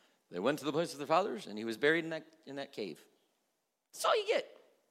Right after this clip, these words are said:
You just get a line.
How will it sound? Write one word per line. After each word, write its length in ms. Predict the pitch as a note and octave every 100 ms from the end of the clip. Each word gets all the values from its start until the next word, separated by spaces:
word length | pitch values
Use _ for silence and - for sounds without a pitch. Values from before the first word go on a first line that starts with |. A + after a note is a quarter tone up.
| _ _ _ _ _ _ _ _ _ _ _ _ _ _ -
You 60 |
just 100 | D4
get 100 | C4+
a 60 | E4+
line. 440 | F4+ E4 A#3 D3+